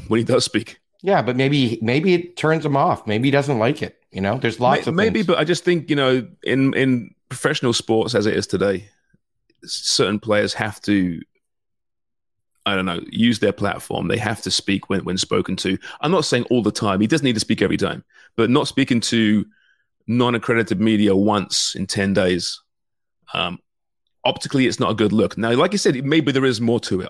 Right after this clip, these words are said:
Speaker 1: We, it's so hard for us to judge right now, which is why we probably shouldn't go into too much depth here. But all I'm saying is, rightly or wrongly, there's some pretty miffed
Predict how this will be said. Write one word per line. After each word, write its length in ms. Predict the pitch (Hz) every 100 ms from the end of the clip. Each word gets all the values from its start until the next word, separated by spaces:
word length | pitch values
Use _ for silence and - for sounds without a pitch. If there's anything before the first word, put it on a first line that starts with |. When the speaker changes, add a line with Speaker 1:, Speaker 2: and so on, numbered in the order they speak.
| _
Speaker 1:
We, 160 | 127 127
it's 120 | -
so 140 | 147
hard 200 | 127 123
for 100 | -
us 80 | 110
to 60 | 98
judge 420 | - 95 95 - _ _ _ -
right 180 | 98 76
now, 220 | 92 92 110
which 100 | 104
is 100 | 98
why 140 | 104
we 80 | 104
probably 220 | - 101
shouldn't 200 | 101 101
go 80 | 90
into 200 | 98 95
too 120 | -
much 200 | 110 98 -
depth 220 | 113 -
here. 180 | 120 117
But 260 | 113 82 - - -
all 140 | 156
I'm 100 | 143
saying 280 | - 131 131
is, 140 | 127
rightly 420 | 113 123 143 156 156
or 80 | 135
wrongly, 440 | 120 123 120 - _ _ _ -
there's 200 | 113 113
some 160 | 110 104
pretty 240 | 127 117
miffed 440 | 110 101 104 -